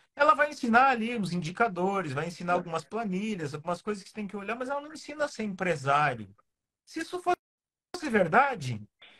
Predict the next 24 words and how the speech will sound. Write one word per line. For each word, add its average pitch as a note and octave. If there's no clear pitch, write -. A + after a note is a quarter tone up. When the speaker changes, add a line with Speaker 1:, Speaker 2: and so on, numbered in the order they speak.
Speaker 1:
todo F4+
cara A#3
formado G3+
em G3+
administração F#3
seria C#4+
um D#4+
empresário D4
muito C#4+
bem D4
sucedido, C4
teria -
uma G3
empresa G#3
muito A3+
boa, G#3
muito G#3
estruturada, G3+
e C#4+
ele D4
não D#4
precisaria C#4+
tá F#3
lá E3